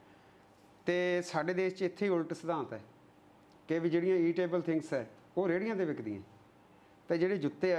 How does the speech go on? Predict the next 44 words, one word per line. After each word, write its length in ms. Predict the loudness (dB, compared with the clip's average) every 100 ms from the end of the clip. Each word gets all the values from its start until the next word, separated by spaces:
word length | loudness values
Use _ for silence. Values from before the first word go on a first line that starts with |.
| 2
Adidas 380 | 0 2 0 0
ਦੇ, 240 | 0 0 0
Nike 460 | 0 -2 -2 0
ਦੇ, 240 | 0 0 -2
ਅਹ, 360 | -4 0 2 2
Red 60 | 0
Tape 280 | -2 -2
ਦੇ, 100 | -2
ਉਹ 160 | -2 -2
ਸਾਰੇ 220 | 0 0
showroom 420 | 0 0 2 0
'ਚ 60 | 0
ਪਏ। 220 | -4 -8 -12 -20 -20 -20 -20 -20 -20 -20 -20 -6
ਸਾਡੇ 480 | -4 0 0 0 -6 -20 -4
ਇਸ 260 | 0 0 -2
ਸਿਧਾਂਤ 340 | -2 0 0
ਤੋਂ 140 | 2 2
ਹੀ 60 |
ਸਾਡੀ 320 | 2 0 -4 -8 -8 0
nation 340 | 2 2 0
builder 300 | 0 0 -2
ਦਾ 320 | -4 -4 -4 -12 -20 -12
ਤੁਸੀਂ 240 | -4 0 2
ਅੰਦਾਜ਼ਾ 320 | 2 2 2
ਲਾ 140 | 0
ਸਕਦੇ 280 | -2 -4 -4
ਹੋ 180 | -4 -6 -16 -18 -4
ਵੀ 80 | -2
ਜਿਹਨੇ 200 | 2 2
ਨਵੀਂ 280 | 4 2 2
generation 420 | 2 0 -4 -4
ਬਣਾਉਣੀ 380 | -4 -4 -6 -12
ਹੈ, 40 | -16 -14 -6
ਨਵੀਂ 240 | 0 0
generation 440 | 0 0 -2 -4 -6
ਪੈਦਾ 240 | -6 -6
ਕਰਨੀ 320 | -8 -8 -10 -12
ਹੈ, 60 | -16 -20 -20 -20 -20 -20 -20 -8 -4
ਉਹ 100 | -2
ਸੜਕਾਂ 340 | -4 -6 -4
'ਤੇ 100 | -4
ਰੁਲ 180 | -2 -4
ਰਿਹਾ 200 | -4
ਹੈ। 80 | -8